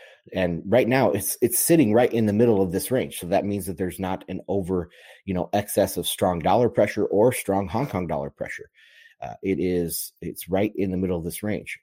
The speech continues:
And that goes towards looking back at the D X Y, even though the Hong Kong dollar is not measured in the D X Y.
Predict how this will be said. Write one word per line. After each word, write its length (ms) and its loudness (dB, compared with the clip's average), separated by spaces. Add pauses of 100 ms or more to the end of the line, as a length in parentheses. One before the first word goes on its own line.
And 220 -4
that 240 2 (140)
goes 360 2
towards 640 -2
looking 460 0
back 260 0
at 80 0
the 80 -4
D 160 0
X 220 -4
Y, 280 -4 (380)
even 180 4
though 100 4
the 60 0
Hong 220 0
Kong 220 -2
dollar 260 2
is 140 -4
not 260 -2
measured 420 4
in 80 -2
the 80 -4
D 160 -6
X 200 -12
Y. 200 -8